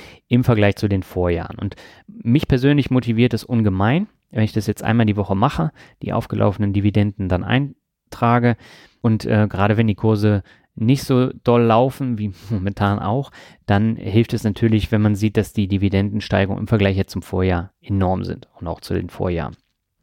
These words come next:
Wenn man hingegen aber täglich die Kurse deiner Aktien, äh, E T Fs oder den Verlauf des Depots dann prüft, dann reißt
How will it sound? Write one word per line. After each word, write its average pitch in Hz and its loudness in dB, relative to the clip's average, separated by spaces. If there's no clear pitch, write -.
Wenn 107 2
man 120 4
hingegen 120 4
aber 107 2
täglich 120 -2
die - -12
Kurse 156 2
deiner 92 -2
Aktien, 110 0
äh, - -4
E 107 -2
T 98 -10
Fs - -6
oder 98 2
den 95 -4
Verlauf 104 2
des - -6
Depots 165 0
dann 98 -2
prüft, - -2
dann 110 2
reißt 110 0